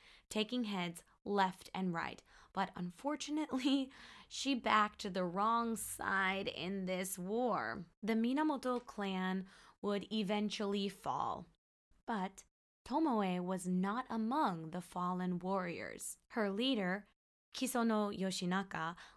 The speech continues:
was fatally wounded in the final battle for control over Japan. She came to his side to defend him until his last breath. This scene is written about in the Heikei Monogatari,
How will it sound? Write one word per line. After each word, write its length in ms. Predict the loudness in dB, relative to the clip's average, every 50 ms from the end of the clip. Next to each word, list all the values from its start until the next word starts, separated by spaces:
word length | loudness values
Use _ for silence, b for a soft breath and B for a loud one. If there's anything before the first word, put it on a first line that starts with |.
| B -2
was 220 | 0 0 0 -2 -6
fatally 680 | -10 -14 -4 0 4 4 6 6 6 4 4 2 2 0
wounded 680 | 0 2 2 2 4 4 4 2 2 0 -2 -4 -4 -2
in 120 | 0 0
the 80 | 0 0
final 460 | -2 -2 0 2 2 2 2 2 0
battle 520 | 0 2 4 6 6 6 6 4 2 0
for 180 | -2 -4 -4 -4
control 840 | -2 0 0 0 0 -2 -2 0 0 2 2 2 0 0 -2 -2 -2 0
over 300 | 2 2 2 2 0 0
Japan. 720 | -2 -4 -4 -4 -4 -2 -2 0 0 -2 -2 -4 -8 -10 -12 -18 _ B B B B B B B B B B
She 200 | -4 -2 -2 -2
came 360 | 0 0 2 4 4 4 2
to 160 | 2 0 0 0
his 220 | 2 2 2 2
side 500 | 4 6 6 6 6 6 4 2 0 -2
to 140 | -4 -6 -4
defend 460 | -4 -4 -2 2 2 4 4 4 2
him 280 | 2 0 -2 -4 -4 -2
until 420 | -2 -2 -2 0 -2 -2 -2 -2
his 260 | -2 -2 -4 -4 -2 0
last 420 | 0 2 2 2 0 -2 -4 -4
breath. 400 | -2 -2 -2 -2 -4 -10 -16 -20 -20 _ _ _ _
This 220 | 0 2 2 4 4
scene 520 | 2 2 2 2 2 2 2 2 0 0
is 360 | -2 -2 -2 -2 -2 -2 -2
written 380 | -2 0 0 0 2 2 2 2
about 500 | 2 2 2 4 4 6 6 4 4 2 0
in 260 | 0 2 2 4 4
the 220 | 4 2 2 0 -2 B B B B -2 2
Heikei 580 | 4 4 4 4 2 0 2 2 4 4 2 2
Monogatari, 840 | 2 2 2 2 2 2 2 0 0 0 -2 0 2 2 0 0